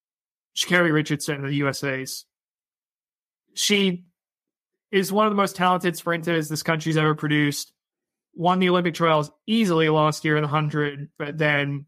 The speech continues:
is D Q'd because of marijuana positive. This year, slow start. She withdrew from a bunch of races. She had this whole, what was described as a lover's quarrel. Kind of went A-, awol from training camp for a while.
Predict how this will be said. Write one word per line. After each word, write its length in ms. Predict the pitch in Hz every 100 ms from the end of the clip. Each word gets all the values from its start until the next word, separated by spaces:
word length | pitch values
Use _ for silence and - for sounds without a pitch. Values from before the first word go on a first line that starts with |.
| _ _ _ _ _ -
is 180 | 143
D 180 | - 151
Q'd 440 | - 160 151 143 143
because 340 | - 147 135
of 100 | 135
marijuana 580 | 143 135 135 156 156 151
positive. 520 | 156 143 147 147 143 _ _ _ _ _ _ _ _ _ _
This 360 | 160 202 196 220
year, 300 | 208 208 202
slow 360 | - 180 196 226
start. 520 | - 208 208 247 -
She 180 | - 170
withdrew 400 | 165 160 180 185
from 140 | 185
a 60 | 165
bunch 260 | 170 185
of 80 | 175
races. 880 | 180 180 175 185 175 170 156 - -
She 120 | -
had 120 | 165 165
this 220 | 160 -
whole, 560 | 170 165 160 156 151 _ _ _ _ _ _ _ _
what 220 | 160 160
was 120 | 165
described 460 | 160 - 185 170 160
as 100 | 151
a 60 |
lover's 480 | 143 156 160 170 160
quarrel. 640 | - 170 170 170 170 170 _ _ _ _ _ _ _ _ _ _ _ -
Kind 140 | 156
of 60 | 156
went 180 | 156 160
A-, 80 |
awol 560 | 160 165 170 170 175 165
from 120 | 151
training 420 | 151 170 165 165
camp 340 | 156 165 156 156
for 140 | 160
a 60 | 156
while. 500 | 156 156 151 151